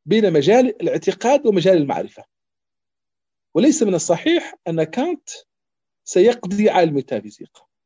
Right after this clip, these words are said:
بالعكس، وكتابه في نقد العقل الخالص كما يقول في مقدمته الأولى والثانية ومقدمتان مهمتان للغاية،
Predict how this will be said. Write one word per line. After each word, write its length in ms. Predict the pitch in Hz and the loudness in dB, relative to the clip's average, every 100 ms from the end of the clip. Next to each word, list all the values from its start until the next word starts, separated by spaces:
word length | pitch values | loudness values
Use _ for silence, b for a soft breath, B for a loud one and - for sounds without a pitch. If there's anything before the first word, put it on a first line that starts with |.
| - | -2
بالعكس، 460 | 208 277 - - - b b _ | 0 0 -2 -10 -14 b b _
وكتابه 760 | 160 160 175 233 247 226 196 170 | -4 -2 0 2 2 0 -2 -2
في 120 | 156 | -2
نقد 300 | 240 - 151 | -2 -4 -8
العقل 300 | - 147 139 | -6 -8 -10
الخالص 440 | - 202 294 240 | -8 -6 -4 -6
كما 240 | - 151 156 | -6 -4 -4
يقول 380 | - 165 151 | -4 -4 -4
في 60 | 135 | -6
مقدمته 720 | 139 - 139 127 120 117 127 | -10 -8 -8 -6 -10 -10 -8
الأولى 260 | 120 127 127 | -6 -6 -6
والثانية 440 | 110 - - 143 | -6 -10 -10 -8
ومقدمتان 1040 | 131 113 110 _ _ - 120 117 117 131 113 | -8 -10 -16 _ _ -14 -10 -10 -10 -10 -10
مهمتان 420 | 110 113 - 123 | -14 -18 -16 -16
للغاية، 420 | 104 - - 254 | -16 -16 -14 -16